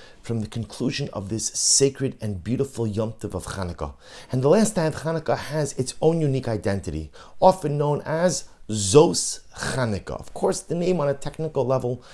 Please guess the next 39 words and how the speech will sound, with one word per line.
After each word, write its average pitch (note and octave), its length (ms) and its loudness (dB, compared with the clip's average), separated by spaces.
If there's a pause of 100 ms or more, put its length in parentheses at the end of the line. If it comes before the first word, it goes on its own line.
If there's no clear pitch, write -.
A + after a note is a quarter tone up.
(280)
taken E3+ 420 2
from C#3+ 260 -2
the C3 80 -2
Kriyas C#3 380 0
HaTorah, C#3 200 0
the A2+ 60 0
Torah D#3+ 300 4
reading G#2+ 240 2
for - 100 -10
the G#2 80 -6
last A#2+ 380 2
day. G#2 260 4 (320)
We A#2 80 2
speak E3+ 260 0
about C#3+ 200 6
Zos F3+ 400 2
Chanukos D3 500 -2
HaMizbeach. A#2+ 480 2
Over B2+ 100 -2
the B2+ 80 -2
course E3+ 320 0
of C3+ 200 2 (240)
Hanukkah, - 440 6
we've A#2 160 4
been B2 160 2
reading D3+ 280 2
about B2+ 420 2 (320)
the A#2 140 2
various C3+ 580 2
tribal A#2+ 480 2
offerings, F#2+ 380 -4
the G#2+ 100 -2
Karbanos C#3 520 -2
of B2 120 0
the A#2+ 60 0
Nisim, A#2+ 420 -2
the G#2 60 -2
tribal C3 340 -2
princes, C#3 540 0